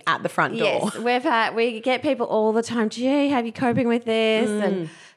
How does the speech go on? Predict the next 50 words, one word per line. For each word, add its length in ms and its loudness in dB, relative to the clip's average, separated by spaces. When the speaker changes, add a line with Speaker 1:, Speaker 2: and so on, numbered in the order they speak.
Speaker 2:
"Gosh, 400 -2
you 160 -2
know, 140 0
you're 160 0
doing 260 0
well. 140 2
I 80 2
can't 240 -4
believe 160 0
they're 100 0
following 380 -2
you 140 -4
around." 720 2
Speaker 1:
Mm. 460 -4
Speaker 2:
But 300 2
Speaker 1:
councils 380 0
aren't 140 0
always 280 -2
everybody's 500 -4
favourite 580 0
group 280 -2
in 60 0
the 120 -2
Speaker 2:
No, 40 0
Speaker 1:
community, 600 0
Speaker 2:
but 80 -2
Speaker 1:
are 120 -2
Speaker 2:
they 80 -2
Speaker 1:
they? 200 0
Speaker 2:
don't 100 -4
know 220 0
these 200 -2
people. 420 0
And 260 0
Speaker 1:
Yeah. 280 0
Speaker 2:
to 80 2
be 100 2
honest, 220 2
what 120 2
they're 120 0
doing 340 0
is 200 -4
beautifying 720 0
the 80 0
street, 360 -2
improving 580 0
it. 220 0
Like, 220 0
it, 180 -2
that, 340 -2